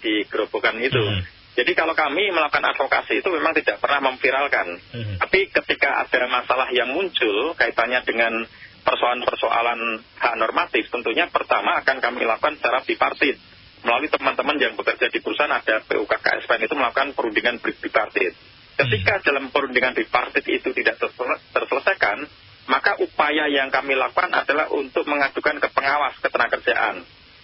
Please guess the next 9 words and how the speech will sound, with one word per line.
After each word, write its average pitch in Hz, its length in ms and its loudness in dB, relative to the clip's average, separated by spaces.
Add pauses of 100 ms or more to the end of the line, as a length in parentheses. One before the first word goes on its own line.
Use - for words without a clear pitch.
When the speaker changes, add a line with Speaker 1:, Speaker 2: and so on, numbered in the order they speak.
(160)
Speaker 1:
Sehingga 131 260 2
Speaker 2:
Mhm. 170 60 -2
Speaker 1:
nanti 147 260 2 (460)
kami 156 160 2
melibatkan 160 640 0 (160)
pengawas 131 480 0
untuk 151 400 -2
bisa 156 240 0
menindak 147 480 2